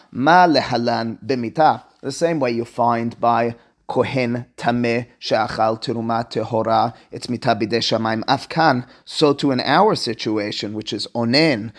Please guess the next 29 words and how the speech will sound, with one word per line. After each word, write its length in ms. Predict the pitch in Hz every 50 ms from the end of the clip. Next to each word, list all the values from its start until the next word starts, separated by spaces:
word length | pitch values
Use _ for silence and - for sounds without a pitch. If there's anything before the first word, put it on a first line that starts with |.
| - - -
where 140 | 113 120
the 80 | 107 110
Pasuk 420 | - - 101 - - 139 139 135
says, 300 | - - 147 135 120 - - - _ -
"V'lo 320 | - 147 143 127 135 131
Yehalel," 1000 | 131 127 127 120 - - - 131 123 120 123 151 180 196 175 131 120 127 147 175 180 - - -
and 140 | - 120 117
we 80 | 113
have 100 | 110 104
that 160 | 107 113 98 76
Lashon 340 | 117 113 - 131 120 123
Hilul 480 | 120 - - 135 127 127 131 127 131 131
as 140 | 131 - 165
well, 320 | 185 190 170 156 151 - - _ _ -
B'mitah, 560 | 156 151 160 165 156 - - 208 208 196 202 - _ -
there 140 | - 135 127
should 180 | - 139 127
be 120 | 131 131 127
a 60 | 127
Hiyuv 420 | - - - 127 127 131 127 120
Mitah 380 | 120 120 117 117 127 113 113 110
B'dei 220 | 113 101 101 107
Shamayim. 400 | 113 - - 107 104 104 101 104
It 80 | 104 -
shouldn't 240 | - 135 131 127 120
just 340 | - 147 147 151 147 -
be 140 | - 135 131
an 80 | 117 110
Azhara, 640 | 101 107 113 107 - 107 104 101 101 104 120 147